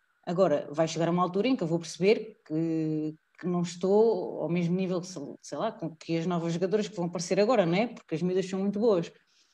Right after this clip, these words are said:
Mas, desde que eu me sinta bem, eu vou jogar. Agora, não sei dizer uma idade, nem vou dizer, porque não, não sei.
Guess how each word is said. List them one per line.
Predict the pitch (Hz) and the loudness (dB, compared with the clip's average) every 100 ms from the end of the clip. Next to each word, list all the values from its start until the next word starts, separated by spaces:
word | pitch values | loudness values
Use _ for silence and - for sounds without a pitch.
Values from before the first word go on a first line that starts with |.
| _ _ _ _ | _ _ _ _
Mas, | - 185 185 185 180 185 180 170 - - - | -4 0 0 0 -2 -2 -4 -6 -14 -16 -2
desde | 208 269 | 0 0
que | 269 | 0
eu | |
me | 240 | -2
sinta | - 208 214 | 0 2 2
bem, | 208 254 262 - _ _ | 4 2 0 -4 _ _
eu | 208 | 0
vou | 208 | 2
jogar. | 196 175 143 - - _ | 2 2 0 -2 -14 _
Agora, | 175 175 156 | -2 0 2
não | 208 | 0
sei | 208 208 | 2 0
dizer | 165 175 | 2 0
uma | 170 | 2
idade, | 170 196 208 180 | 4 4 4 2
nem | 202 | 0
vou | 170 175 | 0 0
dizer, | 170 139 - _ _ _ _ _ _ | -2 -4 -6 _ _ _ _ _ _
porque | 175 - | -8 -2
não, | 170 170 - | -2 -2 -4
não | 165 | -6
sei. | 165 131 165 | -4 -8 -10